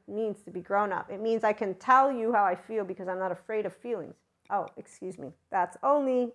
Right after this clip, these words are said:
if you're a secure attachment, functional adult, restorative embodied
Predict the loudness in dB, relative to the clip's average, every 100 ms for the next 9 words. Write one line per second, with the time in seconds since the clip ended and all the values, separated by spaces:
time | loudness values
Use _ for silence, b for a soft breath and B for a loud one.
0 | -6 -8 -2 -4 -2 -2 -2 -4 _ _
1 | _ _ _ _ -10 2 4 6 8 8
2 | 6 -4 -8 _ 2 2 2 -2 -4 -2
3 | 0 -2 -6 -18 -6 -2 0 -2 -2 -2
4 | -4